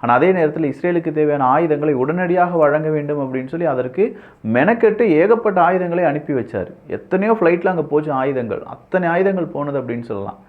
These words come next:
ஆனா இப்ப தான் ஹமாஸ் கூட பீஸ் டாக் அப்படிங்கிறதும் ஃபேஸ் ஒன் அப்படிங்கிற ஹாஸ்டேஜ் ஸ்வாப்பிங் எல்லாமே நடந்துட்டு இருக்கே,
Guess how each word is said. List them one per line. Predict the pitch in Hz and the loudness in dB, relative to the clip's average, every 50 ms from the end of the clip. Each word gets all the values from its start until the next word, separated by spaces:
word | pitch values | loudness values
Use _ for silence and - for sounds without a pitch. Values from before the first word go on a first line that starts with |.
| _ - - - - - | _ -20 -20 -20 -8 -2
ஆனா | - 180 226 | 2 4 4
இப்ப | 226 208 190 208 | 4 4 4 4
தான் | 214 233 262 247 220 196 180 - | 4 6 6 6 6 4 4 4
ஹமாஸ் | 170 170 196 214 - - - | 2 4 4 4 2 2 2
கூட | - 202 202 196 | 2 2 2 2
பீஸ் | 202 - 202 208 202 - | 0 -2 -4 -6 -2 2
டாக் | - 202 190 180 175 | 2 2 4 2 0
அப்படிங்கிறதும் | 160 160 160 160 156 147 147 143 151 196 208 190 | 0 -2 -2 -2 0 0 0 2 0 -2 -2 0
ஃபேஸ் | - 180 196 214 190 185 | 2 4 4 4 6 4
ஒன் | 190 196 196 | 4 4 4
அப்படிங்கிற | 185 165 165 170 165 160 156 | 2 2 0 0 2 2 4
ஹாஸ்டேஜ் | 151 160 160 185 196 - 214 196 190 196 196 196 | 4 4 4 2 2 0 0 0 0 -2 0 2
ஸ்வாப்பிங் | 170 165 - 170 165 | 2 2 2 0 -2
எல்லாமே | 156 151 147 156 165 160 | 0 0 0 0 0 0
நடந்துட்டு | 147 143 143 156 165 156 151 131 | 0 0 0 0 0 -2 -4 -6
இருக்கே, | 117 113 - 147 156 131 | -8 -6 -2 0 0 0